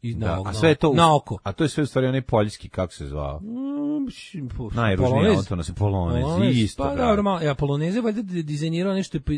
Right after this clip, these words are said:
Speaker 1: dizajnirao i DeLorean.
Speaker 2: DeLoreana, da, samo što je
Speaker 1: Pa
Speaker 2: popio.
Speaker 1: unajmilo ga.
Speaker 2: Samo što je imao proliv tada.
Speaker 1: Tako nešto.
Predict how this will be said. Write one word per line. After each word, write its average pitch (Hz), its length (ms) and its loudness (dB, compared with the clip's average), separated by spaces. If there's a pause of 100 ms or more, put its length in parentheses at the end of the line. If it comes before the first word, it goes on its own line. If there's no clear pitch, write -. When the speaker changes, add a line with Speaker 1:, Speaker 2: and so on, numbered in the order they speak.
(140)
Speaker 1:
dizajnirao 139 440 2
i 165 140 2
DeLorean. 135 560 0
Speaker 2:
DeLoreana, 101 720 2
da, 92 120 -2
samo 120 180 0
što 113 140 -2
je - 20 -2
Speaker 1:
Pa 113 60 -10
Speaker 2:
popio. 127 280 6
Speaker 1:
unajmilo 160 440 4
ga. 107 200 -4
Speaker 2:
Samo 127 200 2
što 127 140 2
je 127 40 6
imao 123 140 4
proliv 95 440 6
tada. 76 200 -6
Speaker 1:
Tako - 180 -2
nešto. 120 280 -4